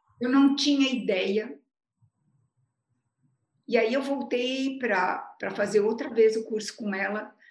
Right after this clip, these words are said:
pra poder ver com outros olhos, porque eu tinha visto tudo aquilo com um olhar de, de aluna, né?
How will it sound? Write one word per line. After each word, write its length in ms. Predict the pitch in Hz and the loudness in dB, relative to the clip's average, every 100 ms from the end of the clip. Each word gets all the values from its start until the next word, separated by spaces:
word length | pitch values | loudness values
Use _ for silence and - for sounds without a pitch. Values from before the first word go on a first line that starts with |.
| _ _ - _ | _ _ -20 _
pra 280 | - 233 214 | -2 0 0
poder 720 | 214 247 208 214 240 285 - _ _ _ _ _ _ _ _ _ _ _ - 202 - | 0 -4 -2 -2 -2 -4 -10 _ _ _ _ _ _ _ _ _ _ _ -10 -10 -6
ver 340 | - 240 277 | -2 0 0
com 120 | 339 262 | 0 0
outros 440 | 247 277 320 285 | 0 0 -2 0
olhos, 380 | 277 285 233 - | 0 0 -2 -4
porque 180 | - 214 | -2 -2
eu 80 | |
tinha 560 | 202 233 220 214 202 202 _ _ _ - | 0 -4 -2 -4 -4 -8 _ _ _ -14
visto 560 | 151 170 311 - 294 - | -8 2 4 4 -2 -6
tudo 220 | 220 196 | -4 -4
aquilo 400 | 196 269 262 - | -2 -2 -2 -2
com 120 | 240 | 0
um 140 | 233 | 2
olhar 580 | 233 214 202 240 277 269 - _ _ _ _ - | 2 0 0 -2 -2 -6 -18 _ _ _ _ -14
de, 480 | 220 240 320 339 392 440 427 440 - _ - | -10 -6 -2 0 2 4 4 4 -4 _ -6
de 100 | - | -4
aluna, 580 | 508 294 311 - - - _ _ _ _ _ _ 220 | 0 2 2 0 -6 -14 _ _ _ _ _ _ -4
né? 400 | 208 285 - | -2 -2 -8